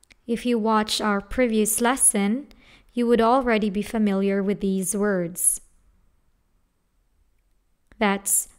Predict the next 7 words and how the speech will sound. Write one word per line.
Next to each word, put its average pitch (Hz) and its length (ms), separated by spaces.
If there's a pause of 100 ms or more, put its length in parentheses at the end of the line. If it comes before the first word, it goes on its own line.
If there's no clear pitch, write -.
(140)
ventidue. 202 1300 (1900)
Then 240 260
we 247 180
have 202 520 (640)
ventitré, 247 1120 (1900)
ventiquattro, 226 1600 (2750)
venticinque, 220 1600